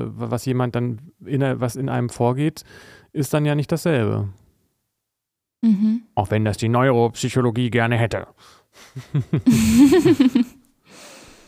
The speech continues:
Speaker 2: Was ist denn dann nicht dasselbe?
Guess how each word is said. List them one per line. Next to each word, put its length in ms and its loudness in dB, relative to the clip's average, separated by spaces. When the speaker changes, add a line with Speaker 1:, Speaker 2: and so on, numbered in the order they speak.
Speaker 2:
Was 160 -2
ist 200 -4
denn 140 4
dann 200 2
nicht 240 -4
dasselbe? 680 -2